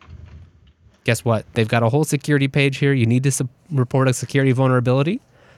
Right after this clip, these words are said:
There's an email for that. They've got a responsible disclosure policy. They've got their P G P keys up there.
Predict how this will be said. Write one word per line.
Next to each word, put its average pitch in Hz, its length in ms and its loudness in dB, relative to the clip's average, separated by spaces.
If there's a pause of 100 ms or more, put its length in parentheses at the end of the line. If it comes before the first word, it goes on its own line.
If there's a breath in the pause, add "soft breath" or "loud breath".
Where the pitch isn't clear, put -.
There's 110 200 0
an 131 60 -2
email 107 300 2
for 104 140 -4
that. 104 240 0
They've 101 100 -4
got 123 180 0
a 127 40 4
responsible 123 500 0
disclosure 120 460 -2
policy. 123 540 0 (260 soft breath)
They've 110 140 -2
got 123 180 0
their 120 100 2
P 120 160 0
G 113 140 -2
P 110 220 0
keys 107 340 -2
up - 200 -4
there. 107 280 0